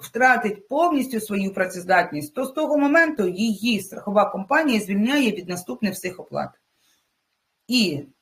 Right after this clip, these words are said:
до кінця дії договору за неї буде вносити всі ті її платежі, які вона повинна була вносити. Коли закінчиться дія договору, страхова компанія віддасть всі ті кошти, які накопичилися з відсотками.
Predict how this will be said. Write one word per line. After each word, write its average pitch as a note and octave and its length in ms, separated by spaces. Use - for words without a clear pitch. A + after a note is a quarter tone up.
до G#3+ 140
кінця A3+ 360
дії F#3 260
договору B3+ 500
за F#3+ 120
неї G3 220
буде E3+ 220
вносити A3+ 500
всі A3+ 380
ті A#3+ 180
її F3+ 340
платежі, E3+ 480
які A#3 320
вона F#3 220
повинна F3+ 360
була D#3+ 220
вносити. C3+ 640
Коли B3+ 140
закінчиться G#3+ 580
дія E3+ 300
договору, C#4 640
страхова F3+ 440
компанія B3 460
віддасть F#3+ 400
всі - 100
ті F3 120
кошти, A#3+ 360
які G#3+ 240
накопичилися G#3+ 880
з C#3+ 140
відсотками. D3+ 800